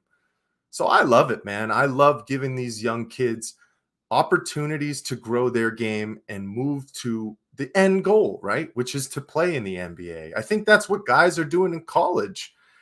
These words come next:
now. If they're choosing those routes, those high profile guys, if they can go to Duke or Kansas or Kentucky, you know, there's always that goal at the end of the day. So, so to have different avenues is just better f-, overall for anybody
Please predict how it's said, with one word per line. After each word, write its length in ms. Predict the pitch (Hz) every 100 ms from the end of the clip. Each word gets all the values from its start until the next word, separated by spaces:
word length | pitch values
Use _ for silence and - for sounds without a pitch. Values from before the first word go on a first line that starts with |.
| _ _
now. 360 | - 113 107 120
If 160 | 123
they're 180 | 127 127
choosing 460 | - 147 147 135 131
those 280 | 127 117
routes, 480 | 113 139 135 127 -
those 260 | 117 113 -
high 240 | 117 113
profile 520 | 117 127 117 117 117
guys, 420 | 113 107 110 110 107
if 80 |
they 100 | 101
can 100 | 101
go 140 | 98 113
to 140 | 110
Duke 320 | - 127 110 -
or 120 | 104 95
Kansas 640 | - 135 131 120 90 -
or 80 | 104
Kentucky, 680 | - 101 151 170 123 87 85
you 100 | 92
know, 260 | 98 98 - _ _ _ _ _
there's 180 | - 139
always 300 | 139 143 131
that 200 | 123 120
goal 220 | 110 117 113
at 120 | 107
the 100 | 107
end 120 | 107
of 60 | 98
the 60 |
day. 300 | 98 104 92
So, 300 | - 101 101 -
so 200 | - 101
to 80 |
have 380 | 92 120 117 101
different 340 | 120 120 135 -
avenues 760 | 110 110 131 143 165 185 - - _ _ _ _
is 100 | 123
just 300 | 180 320 104
better 300 | - 107 220
f-, 60 | 214 - _ _
overall 680 | 123 110 101 92 92 90 90 _
for 420 | 90 87 90 92 -
anybody 680 | 151 135 110 107 87 82